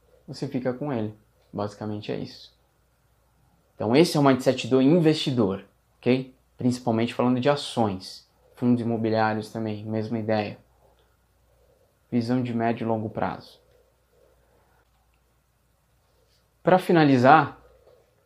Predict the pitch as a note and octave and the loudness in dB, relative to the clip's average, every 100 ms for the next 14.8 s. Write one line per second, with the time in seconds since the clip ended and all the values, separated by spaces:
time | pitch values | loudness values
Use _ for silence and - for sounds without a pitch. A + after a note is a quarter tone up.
0 | _ _ _ - - _ _ _ _ _ | _ _ _ -20 -20 _ _ _ _ _
1 | _ _ _ _ _ _ _ _ _ - | _ _ _ _ _ _ _ _ _ -8
2 | - D3+ - D3 C#3+ C3+ - B2 B2 B2 | -2 0 2 2 2 -4 -4 0 2 4
3 | B2 - A#2 - B2 C#3 D3 - - A#2 | 2 2 0 0 0 0 -2 -8 -2 -2
4 | - A#2+ A2+ A#2+ A#2+ - - D3 A#2+ A#2 | 0 -4 -2 0 0 -2 -2 0 2 0
5 | C#3 C3 C#3 C3+ D3+ E3+ D3 C#3 - - | -4 -4 -2 0 2 6 6 4 -2 -2
6 | A#2+ - C3 D3 - _ _ _ _ _ | -2 0 -2 -2 -6 _ _ _ _ _
7 | _ _ _ - _ _ _ _ _ _ | _ _ _ -20 _ _ _ _ _ _
8 | - B2+ B2+ C3+ E3 - - D3 D3 D3 | 2 6 8 8 8 4 8 10 10 6
9 | B2 A#2+ A2+ - - A2+ G#2+ G#2+ _ _ | 2 0 -2 -6 -2 -2 -2 -6 _ _
10 | _ _ _ _ _ _ - G2+ G#2+ - | _ _ _ _ _ _ -4 -2 0 2
11 | C#3 D3+ - B2 - - A2 G#2+ G#2+ - | 2 2 -6 -8 -8 -2 0 0 -4 -14
12 | _ _ - G2+ G#2 - A2+ G#2 G2 - | _ _ -18 -14 -10 -4 -2 -2 -4 -4
13 | C#3+ C3+ C3 A2+ A2+ G#2+ G#2+ G#2+ A2 C3+ | -2 0 0 -2 0 -2 0 -2 -2 0
14 | C#3+ B2 A2+ - - - E2+ - | 2 2 0 -4 -12 -10 -10 -12